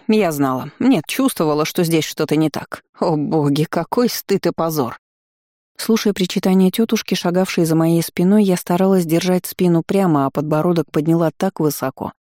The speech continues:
что сама себе показалась нелепой. Только иначе я не могла.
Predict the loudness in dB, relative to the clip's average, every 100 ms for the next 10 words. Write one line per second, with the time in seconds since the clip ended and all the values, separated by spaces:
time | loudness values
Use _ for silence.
0 | _ -10 -4 -4 -2 -2 -2 -2 -2 -2
1 | -4 -2 -2 -2 0 0 0 -2 -10 -16
2 | _ _ _ _ _ _ _ _ _ -2
3 | 0 -2 2 2 2 2 2 4 4 2
4 | 2 -2 -4